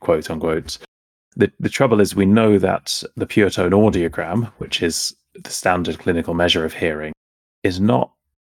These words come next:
that sensitive to the various forms of hearing loss that exist. It really just looks at one type of hair cell function,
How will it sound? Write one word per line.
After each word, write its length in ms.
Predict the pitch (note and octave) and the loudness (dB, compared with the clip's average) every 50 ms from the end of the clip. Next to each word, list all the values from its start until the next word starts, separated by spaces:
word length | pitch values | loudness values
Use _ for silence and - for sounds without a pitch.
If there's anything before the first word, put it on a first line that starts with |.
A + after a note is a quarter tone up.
| _ | _
that 320 | - A2 G#2 G2+ - - - | -2 0 0 0 0 -4 -6
sensitive 680 | - - G#2+ G#2+ G#2 - - - - - E2 D#2+ - | -4 -2 0 0 0 0 -2 -4 -2 -4 -4 -4 -6
to 160 | - - F2+ | -6 -6 -2
the 200 | E2+ F2 E2+ E2+ | 0 0 0 0
various 540 | D#2+ E2 F2 F#2+ F2+ F2 E2+ E2+ E2 E2 - | 0 0 2 2 4 4 4 2 2 0 -2
forms 360 | - - G2 F#2 F2 E2+ E2 | -2 0 0 2 2 2 0
of 100 | E2 - | -2 -2
hearing 240 | - F#2+ E2+ D#2+ D#2+ | -2 -2 -2 -2 -2
loss 280 | D#2+ D#2+ D#2 - - - | -4 -6 -6 -6 -8 -8
that 100 | - - | -8 -8
exist. 340 | E2+ - G2 E2+ - - | -4 -2 -2 -2 0 0
It 80 | A2+ - | 0 0
really 260 | G#2+ A2 G#2+ F#2+ F2+ | 2 4 4 4 2
just 220 | E2+ - F2 - - | 2 0 -2 -2 -2
looks 300 | F#2+ F#2+ - - - - | -4 -4 -4 -6 -8 -6
at 60 | G2 | -4
one 280 | F#2+ F#2+ F#2 E2 E2 | -2 -2 -2 -2 -4
type 340 | E2 - - F#2 F2 E2+ - | -6 -6 -4 -4 -4 -2 -4
of 100 | F2 E2 | -6 -4
hair 200 | F2+ E2 D#2+ D2+ | -4 -4 -4 -2
cell 300 | - - E2 D#2 D#2 D#2+ | -2 -2 -4 -4 -4 -6
function, 580 | - - - F2 E2+ - - - - - - | -8 -6 -6 -6 -6 -6 -6 -6 -6 -6 -8